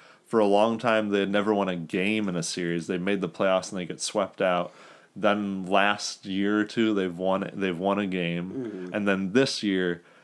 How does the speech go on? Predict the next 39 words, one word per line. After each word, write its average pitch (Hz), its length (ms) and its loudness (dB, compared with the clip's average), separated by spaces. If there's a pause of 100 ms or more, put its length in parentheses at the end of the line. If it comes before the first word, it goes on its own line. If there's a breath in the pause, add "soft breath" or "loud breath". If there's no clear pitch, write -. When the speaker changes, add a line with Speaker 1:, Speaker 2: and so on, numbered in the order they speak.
(100)
Speaker 1:
they 104 140 2
won. 92 460 0
They 104 120 2
were 87 360 0 (380)
leading 110 460 4
in 85 140 -2
the 85 80 -4
series. 82 420 -6
This - 20 -4
is 92 80 -4
the - 60 -10
first 110 200 0
time 104 140 -2
they 92 80 2
led 101 300 4
in 98 80 -4
the 87 80 -4
series, 87 380 -4
so 98 60 -4
they 92 140 0
won 92 220 -2
the 82 60 -2
first - 500 -2
game. 92 420 -12
Speaker 2:
Uh-huh. 120 460 -8
Speaker 1:
But 110 160 2
they 95 100 2
still 107 280 0
get 101 180 2
bounced, 92 500 2 (160)
Speaker 2:
<laughs> - 180 -20
Speaker 1:
and 107 160 2
it's 101 140 0
just, - 280 -2
I 107 100 4
Speaker 2:
It's 110 120 4
Speaker 1:
would 98 80 0
be 113 120 6
Speaker 2:
just 107 180 -2